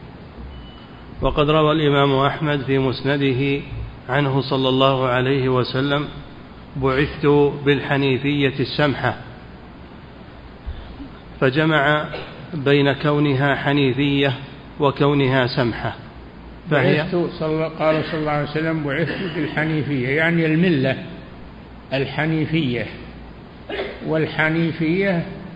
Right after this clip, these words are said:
Speaker 2: مأخوذة من الحنف وهو الإقبال على الله والمي-، والميل والإعراض عما سواه، والحنيف هو المقبل على الله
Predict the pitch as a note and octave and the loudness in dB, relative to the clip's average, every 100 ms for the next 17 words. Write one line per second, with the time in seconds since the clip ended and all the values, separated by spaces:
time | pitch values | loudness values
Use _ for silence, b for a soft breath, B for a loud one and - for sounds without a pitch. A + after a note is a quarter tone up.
0 | - - - - B2+ C#3+ C3+ F#3 F3 D#3 | -16 -16 -18 -14 -6 -4 -2 2 4 4
1 | D3+ D#3 D3+ C#3 - - E3 C3+ - - | 4 2 0 0 -2 0 2 0 -4 -10
2 | - - - - - - - - - - | -10 -12 -16 -18 -18 -18 -18 -20 -18 -10
3 | C#3 D#3 C#3+ D3 D3 D3 D3 D3 D3+ E3 | -2 0 2 2 2 2 0 -2 0 4
4 | D#3+ C3 C3+ C3+ B2+ B2+ C3+ C3+ A#2+ - | 4 4 4 2 2 2 4 4 0 -6
5 | - F3+ D#3 D#3+ D#3+ D3+ D3 C#3+ C3+ C#3 | -8 -4 -2 0 0 0 -2 -2 0 2
6 | E3+ E3+ D#3+ - - C#3+ C#3 A2 C3 F3 | 4 2 0 -6 -4 -2 0 0 2 2
7 | E3+ F3+ G3 G3 - G#3+ D#3+ D3 - - | 2 0 0 -2 -4 -4 -4 -4 -8 -14
8 | - - - - - - - D3+ C#3+ D3+ | -16 -16 -18 -18 -18 -18 -6 -4 -2 0
9 | D3+ F3+ G#3 - - - - D#3+ D#3+ D3+ | 0 2 0 -2 -4 -4 0 2 2 2
10 | F3 - C#3 C#3+ A2+ D3+ D3 B2+ B2 B2 | 0 0 0 2 2 2 2 0 0 0
11 | A#2+ | 0